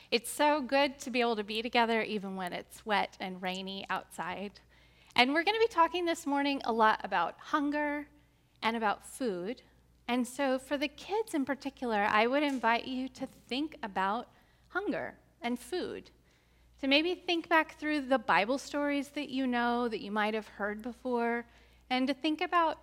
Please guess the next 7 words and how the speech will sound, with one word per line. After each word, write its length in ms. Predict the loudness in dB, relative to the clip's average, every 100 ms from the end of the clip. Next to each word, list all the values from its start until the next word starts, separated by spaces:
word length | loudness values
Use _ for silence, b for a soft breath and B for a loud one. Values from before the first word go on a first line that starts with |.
| b b b -8
where 360 | -2 0 0 0
does 200 | -4 -6
hunger 640 | -4 -2 0 -2 -4 -8
play 400 | -6 -2 0 -2
into 400 | -4 -6 -8 -8
those 240 | -8 -6 -8
stories? 960 | -12 -8 -6 -8 -10 -14 -14 -16 -18